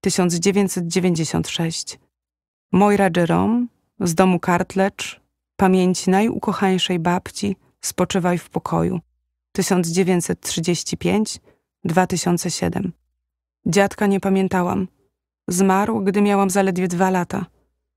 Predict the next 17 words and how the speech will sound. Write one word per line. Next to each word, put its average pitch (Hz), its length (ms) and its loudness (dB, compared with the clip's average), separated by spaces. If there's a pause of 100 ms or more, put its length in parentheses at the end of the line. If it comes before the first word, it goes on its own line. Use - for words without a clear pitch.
(240)
Z - 100 -6
kolei 196 300 2
dziadkowie 190 460 0
od 180 100 -4
strony 202 340 0
mojego 190 380 0
taty 196 320 -2
leżeli 180 340 -2
w 170 80 -4
Maine, 170 320 0 (100)
w 175 120 -6
małym 180 300 4
miasteczku 185 540 -2
Oakland 185 500 0
w - 160 -18
hrabstwie - 580 -2
Kennebec 156 540 0